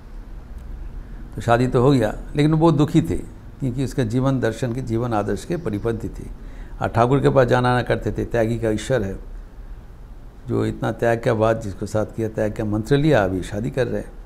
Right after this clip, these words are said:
तो भगवान का विधान रूप से मान लिया। फिर जब शादी के बाद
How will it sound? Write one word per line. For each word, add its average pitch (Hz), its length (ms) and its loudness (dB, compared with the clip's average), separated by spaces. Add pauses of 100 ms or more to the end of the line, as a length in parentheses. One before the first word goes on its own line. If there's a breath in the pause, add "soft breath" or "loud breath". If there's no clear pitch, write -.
(800)
तो 165 80 0
भगवान 160 320 8
का 156 80 6
विधान 147 300 6
रूप 139 100 6
से - 160 2
मान 151 220 6
लिया। 135 340 2 (1400)
फिर 185 400 8 (1500)
जब 147 440 4 (1600)
शादी 135 320 6
के 147 100 4
बाद 131 460 4